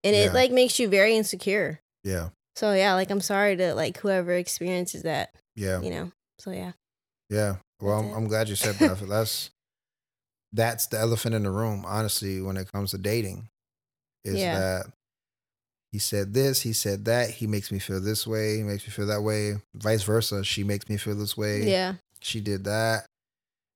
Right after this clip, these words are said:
Speaker 2: And it's like, for some reason, it's like, <laughs> we were watching the show the other day, and it's like, soon as we wake up the next morning, it's like, "Who are you?" It's
Speaker 1: Mm-hmm.
Speaker 2: like, for some reason, like, when people cross that line, it's like,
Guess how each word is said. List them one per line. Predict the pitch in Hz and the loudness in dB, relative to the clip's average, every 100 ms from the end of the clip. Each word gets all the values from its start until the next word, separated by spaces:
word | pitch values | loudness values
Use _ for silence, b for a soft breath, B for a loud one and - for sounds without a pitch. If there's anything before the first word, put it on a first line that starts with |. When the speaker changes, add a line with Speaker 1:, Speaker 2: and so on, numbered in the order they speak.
| - | -10
Speaker 2:
And | 95 95 92 87 85 | -4 -2 -2 -4 -6
it's | 92 - | -8 -4
like, | 90 90 85 - _ _ _ _ _ | -4 -4 -6 -14 _ _ _ _ _
for | - | -10
some | 104 104 | -4 -2
reason, | 107 107 101 98 | -2 -2 -2 -4
it's | 98 | -4
like, | 98 92 95 - - | -4 -4 -6 -16 -8
<laughs> | 120 - | -2 2
we | |
were | 127 | 4
watching | 120 123 113 | 4 2 0
the | 110 | 0
show | - 123 | 2 2
the | 113 | 2
other | 101 | 0
day, | 95 98 | -2 -2
and | 104 | -2
it's | 101 | 0
like, | 113 98 - _ _ _ - | 0 -2 -6 _ _ _ -6
soon | - 123 127 | 0 2 2
as | 123 | 4
we | |
wake | 127 127 | 4 4
up | 127 | 2
the | 123 | 2
next | 120 110 | 0 0
morning, | 107 120 120 104 | 2 4 4 0
it's | 98 104 | 0 -2
like, | 101 92 | -2 -2
"Who | 120 104 | -2 0
are | 98 | 0
you?" | 85 85 _ _ _ _ _ | -2 -10 _ _ _ _ _
It's | 104 95 | -4 0
Speaker 1:
Mm-hmm. | 92 | 0
Speaker 2:
like, | 92 98 - _ _ _ _ _ _ _ _ _ _ | -2 -8 -14 _ _ _ _ _ _ _ _ _ _
for | 123 | 0
some | 131 | 4
reason, | 135 120 | 4 4
like, | 110 107 | 4 4
when | 107 | 2
people | 107 131 | 2 2
cross | 123 123 - | 2 2 2
that | 113 | 2
line, | 107 127 120 | 2 2 2
it's | 107 104 | 0 -2
like, | 98 95 | -2 -4